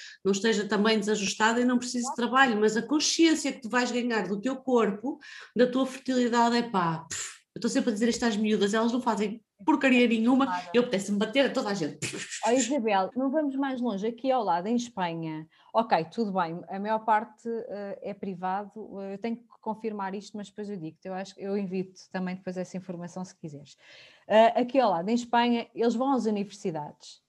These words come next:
Speaker 2: falar sobre a fertilidade consciente, explicar
Speaker 1: Ei,
Speaker 2: a
Speaker 1: vamos fazer
Speaker 2: importância.
Speaker 1: isso.
Speaker 2: Sim,
Speaker 1: Vamos fazer
Speaker 2: vamos.
Speaker 1: isso. <laughs>
Speaker 2: Explicar a importância da, a importância da nossa preservação da fertilidade. Nós não,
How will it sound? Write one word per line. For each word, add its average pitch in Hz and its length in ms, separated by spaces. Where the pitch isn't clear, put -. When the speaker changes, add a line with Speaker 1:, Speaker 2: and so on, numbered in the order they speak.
Speaker 2:
falar 285 380
sobre 185 400
a 180 40
fertilidade 185 640
consciente, 156 720
explicar 294 640
Speaker 1:
Ei, - 60
Speaker 2:
a - 100
Speaker 1:
vamos 285 220
fazer 339 320
Speaker 2:
importância. 311 300
Speaker 1:
isso. - 160
Speaker 2:
Sim, - 300
Speaker 1:
Vamos 359 220
fazer 349 280
Speaker 2:
vamos. 349 80
Speaker 1:
isso. 247 220
<laughs> 415 720
Speaker 2:
Explicar 349 320
a 370 80
importância 247 960
da, 285 320
a 240 60
importância 254 560
da 269 120
nossa 339 280
preservação 294 640
da 330 100
fertilidade. 302 720
Nós 294 160
não, 339 240